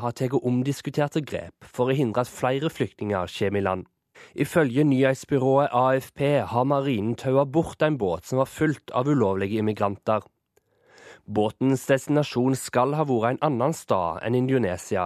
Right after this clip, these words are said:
sier en talsmann for marinen, uten å ville si hvor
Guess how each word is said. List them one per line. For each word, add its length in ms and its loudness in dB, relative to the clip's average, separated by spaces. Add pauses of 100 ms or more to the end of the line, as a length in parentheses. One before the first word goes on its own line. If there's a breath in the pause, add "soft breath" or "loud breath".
sier 380 0
en 100 -2
talsmann 540 -4
for 100 -6
marinen, 460 -2 (640 loud breath)
uten 400 0
å 20 0
ville 220 2
si 240 0 (160)
hvor 240 2